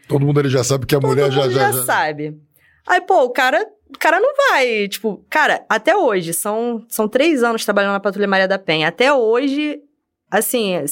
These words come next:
Speaker 2: acho que eu peguei uns dois descumprimentos de medida porque o cara era maluco mesmo.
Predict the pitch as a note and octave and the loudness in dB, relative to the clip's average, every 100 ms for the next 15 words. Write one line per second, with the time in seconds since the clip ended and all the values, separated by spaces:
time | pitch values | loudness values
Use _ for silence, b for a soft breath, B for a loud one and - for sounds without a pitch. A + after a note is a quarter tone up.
0 | - - G3 - A3+ A#3+ G#3+ B3+ B3 F3+ | -8 -6 -4 -2 0 0 2 0 0 0
1 | G#3+ A#3+ D#4+ C#4+ C4+ B3+ - C4 C4 A#3 | 2 2 0 0 -2 -2 -2 -2 0 0
2 | A#3 A#3 A#3 G#3+ A#3 B3 B3+ B3+ A#3+ B3 | -2 -2 -2 0 -2 0 0 2 0 2
3 | B3+ C4+ B3+ B3+ D#4 F#3+ D3 D3 | 0 -2 -2 -4 -2 -2 -2 -6